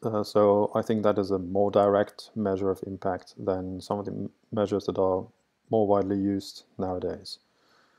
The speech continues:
The other, uh, profiles here, yeah, a biological pathway,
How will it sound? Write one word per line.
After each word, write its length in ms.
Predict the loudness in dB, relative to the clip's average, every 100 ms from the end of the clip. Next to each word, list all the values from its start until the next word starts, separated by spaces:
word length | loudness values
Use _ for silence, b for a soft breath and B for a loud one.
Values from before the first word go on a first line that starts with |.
| _ _ _ _ _
The 540 | 2 2 2 2 0 -4 _ _ _ _
other, 580 | 4 6 10 10 10 6 -6 _ _ _ _ 2
uh, 220 | 6 6
profiles 500 | 6 6 8 6 4
here, 360 | 4 4 4 2
yeah, 140 | 2 2
a 80 |
biological 440 | 6 8 8 4 -2
pathway, 760 | 8 8 8 10 12 12 8